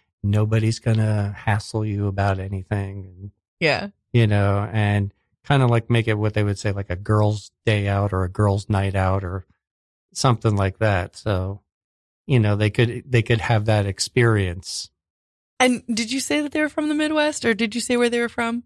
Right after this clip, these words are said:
Speaker 1: I mean, a lot of the clients?
Speaker 2: Yeah. Or were they
Speaker 1: Uh,
Speaker 2: just, like, from Long Island?
Speaker 1: no, they, they were from all over the world.
Speaker 2: Okay, that's amazing.
Speaker 1: Yeah, like, Veronica Vera's clients, uh, and actually all three of them, most of them, their clients would come from everywhere. We had,
Speaker 2: Wow.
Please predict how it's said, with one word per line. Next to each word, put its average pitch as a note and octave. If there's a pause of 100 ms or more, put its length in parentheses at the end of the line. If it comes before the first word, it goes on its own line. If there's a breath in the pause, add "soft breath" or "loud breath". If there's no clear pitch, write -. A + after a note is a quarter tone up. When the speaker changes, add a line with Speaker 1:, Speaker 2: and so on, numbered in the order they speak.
Speaker 1:
I D3+
mean, C3+
a B2+
lot B2+
of B2+
the A#2+
clients? D#3
Speaker 2:
Yeah. F3 (560)
Or C#3+
were C#3+
they C#3+
Speaker 1:
Uh, C#3+
Speaker 2:
just, G3+
like, G#3+
from F3
Long D#3+
Island? -
Speaker 1:
no, C3
they, C3
they A#2+
were C#3
from A#2
all A2+
over A2+
the G2+
world. G2+
Speaker 2:
Okay, D3+
that's C#3+
amazing. C#3+ (640)
Speaker 1:
Yeah, A#2
like, G2+
Veronica B2+
Vera's B2
clients, D3+
uh, A2+ (120)
and G3+
actually G3+
all D3+
three D3+
of C3+
them, G2
most A#2+
of C3
them, A2 (400)
their C#3+
clients D3+
would A#2+
come B2
from G#2 (220)
everywhere. G#2
We A2
had, A#2+
Speaker 2:
Wow. G#1